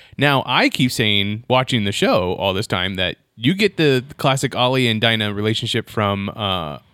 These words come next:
uh, Dig and, um, uh, his wife,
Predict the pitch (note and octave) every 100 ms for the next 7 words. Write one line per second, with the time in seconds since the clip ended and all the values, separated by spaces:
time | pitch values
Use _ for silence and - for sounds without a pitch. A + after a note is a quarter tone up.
0 | _ - A2 G2+ G#2+ B2 A#2 - G#2 G2
1 | G2 F#2+ F#2+ A2+ _ _ - G#2 F#2+ F#2
2 | F2+ F2+ E2 C2 - _ - A2 F#2+ F#2
3 | A2+ G2 F#2+ E2 - -